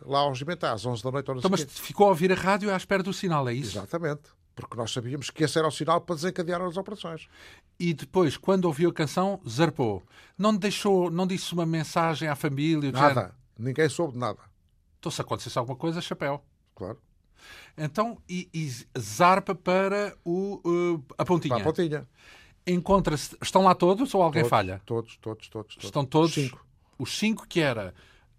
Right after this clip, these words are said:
Speaker 2: eh,
Speaker 1: Vítor
Speaker 2: Vítor Crespo,
Speaker 1: Crespo, Otelo,
Speaker 2: Otelo.
Speaker 1: Sancho Osório, eh, o-, eh, Garcia dos Santos e, e Fischer
Speaker 2: Bom.
Speaker 1: Lopes Pires.
Speaker 2: Não estava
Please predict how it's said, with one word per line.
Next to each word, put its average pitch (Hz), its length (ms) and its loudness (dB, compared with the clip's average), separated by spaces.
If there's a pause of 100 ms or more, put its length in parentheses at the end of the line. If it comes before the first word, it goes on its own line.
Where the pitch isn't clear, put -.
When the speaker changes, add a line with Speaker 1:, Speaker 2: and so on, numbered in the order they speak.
(140)
Speaker 2:
eh, - 40 -8 (400)
Speaker 1:
Vítor 131 280 2
Speaker 2:
Vítor - 20 -6
Crespo, 190 520 2
Speaker 1:
Crespo, - 60 -20 (220)
Otelo, 160 600 2
Speaker 2:
Otelo. 135 440 -12 (240)
Speaker 1:
Sancho 147 340 0
Osório, 156 460 -2 (640)
eh, 110 960 -2
o-, 127 120 -6
eh, 104 400 -8
Garcia 123 340 -6
dos 127 140 -16
Santos 170 380 -2
e, 202 360 -6 (1080)
e 165 600 -4
Fischer 180 260 -2
Speaker 2:
Bom. 185 60 -4
Speaker 1:
Lopes 185 160 -6
Pires. - 280 -8 (1200)
Speaker 2:
Não 175 120 -6
estava 117 460 -2